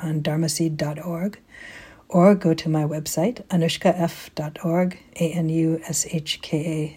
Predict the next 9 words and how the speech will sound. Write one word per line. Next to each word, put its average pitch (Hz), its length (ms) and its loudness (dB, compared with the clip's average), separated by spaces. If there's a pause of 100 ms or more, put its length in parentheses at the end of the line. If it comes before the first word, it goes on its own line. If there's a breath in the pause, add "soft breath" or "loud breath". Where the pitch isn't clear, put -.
A - 60 2
F - 280 -2
dot 147 220 -6
org, 170 300 -2 (460 loud breath)
and 165 200 0
click 156 220 -2
on 156 180 4
donate. 147 440 -4 (680 soft breath)
Thanks. - 540 2